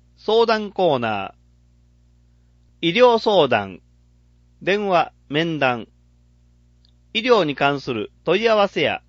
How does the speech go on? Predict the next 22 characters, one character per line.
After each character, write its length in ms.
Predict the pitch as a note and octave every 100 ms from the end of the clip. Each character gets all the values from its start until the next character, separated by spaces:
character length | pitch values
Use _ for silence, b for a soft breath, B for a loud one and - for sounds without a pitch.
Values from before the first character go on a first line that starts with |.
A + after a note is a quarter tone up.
| _
相 300 | - D#3 C#3+
談。 320 | B2+ A2 - _ _ _ _ _ _ _ _ _ _ _ -
月 240 | A3 -
か 140 | -
ら 180 | A#2 G2+ -
金 260 | E3 F#3 F#3
曜。 320 | C#3+ G2+ - _ _ _ _ _ _ _
面 280 | E3+ A#3 A#3+
談 220 | G#3+ F#3+
は 200 | E3+ - _ _
要 320 | G3 G3 G#2 -
予 120 | B2+
約。 400 | C#3 C3+ - G#2+ - _ _ _ _ _ _ _ _ _ _ _
問 160 | E3 G3+
い 60 | A3
合 80 |
わ 100 | F#3
せ、 280 | E3+ C#3+ - _ _ -
場 140 | D3
所。 260 | - B2+ - _ _ _ _ _ _ _ _
健 180 | G#3 A#3
康 380 | A3 G#3+ G3